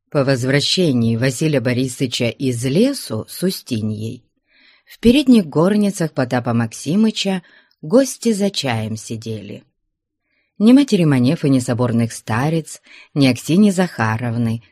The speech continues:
на шаг не отходившей от заловки игуменьи, не было тут. Как ни старалась Устинья Московка попасть в передние горницы —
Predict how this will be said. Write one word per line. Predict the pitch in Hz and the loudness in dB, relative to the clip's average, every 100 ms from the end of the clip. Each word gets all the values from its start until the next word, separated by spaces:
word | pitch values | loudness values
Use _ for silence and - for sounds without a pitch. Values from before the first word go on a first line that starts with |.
| _ | _
на | - 135 123 | -2 0 0
шаг | - 156 - | -2 -4 -2
не | 131 | -2
отходившей | 120 - 113 117 147 - 135 | -2 -2 -4 -2 -4 -2 -2
от | 120 | -2
заловки | 113 120 120 110 - 113 | -2 0 0 -4 -6 -6
игуменьи, | 107 151 214 156 110 107 117 - _ _ _ _ - | -2 -2 0 0 -4 -6 -10 -14 _ _ _ _ 2
не | 240 175 | 4 4
было | 120 113 113 | 2 -2 -2
тут. | - 107 98 - _ _ _ _ _ _ _ _ | -6 -10 -10 -18 _ _ _ _ _ _ _ _
Как | - 220 170 | -6 -2 0
ни | 139 | -2
старалась | - 123 139 165 123 117 | 0 0 0 0 -2 0
Устинья | 127 - 147 123 120 | -4 0 0 2 2
Московка | 113 110 - 156 143 113 | 0 -2 -4 -4 -4 -10
попасть | 107 185 190 117 98 - | -2 -2 -2 -6 -6 -14
в | - | -4
передние | 123 117 107 117 113 | -2 0 0 0 2
горницы — | 147 240 285 143 110 - 117 | 0 2 2 0 -6 -12 -14